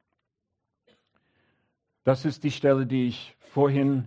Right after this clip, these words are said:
zitiert habe. „Wenn jemand mein Jünger sein will, muss er sich selbst verleugnen, sein Kreuz täglich auf sich nehmen und mir nachfolgen.“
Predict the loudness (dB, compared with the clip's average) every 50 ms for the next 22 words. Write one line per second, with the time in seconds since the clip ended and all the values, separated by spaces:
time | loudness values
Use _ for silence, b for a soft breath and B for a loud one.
0 | -10 _ _ -14 -10 -10 -10 -8 -4 -4 -4 -4 -6 _ -20 -20 _ _ _ _
1 | _ _ -6 -4 -4 -4 -4 -6 -6 -2 0 2 2 2 2 2 2 2 2 2
2 | 2 2 2 2 2 2 2 2 2 0 -2 -2 -4 -4 -4 -2 -2 0 0 0
3 | 0 2 2 0 0 -2 -4 -10 -12 -12 -10 -10 -12 -12 -10 -4 -2 -2 -2 -2
4 | -10 -10 -8 -6 -6 -6 -6 -6 -6 -6 -6 -6 -6 -6 -6 -6 -6 -6 -6 -6
5 | -6 -6 -4 -4 -4 -6 -12 -20 -10 -6 -2 -2 -2 -2 -2 -4 -4 -4 -8 -12
6 | -12 -12 -14 -14 -14 -14 -14 -10 -10 -8 -6 -6 -6 -8 -8 -10 -8 -8 -6 -6
7 | -4 -6 -6 -6 -8 -8 -10 -12 -16 -20 _ _ -20 -20 -20 _ -20 -20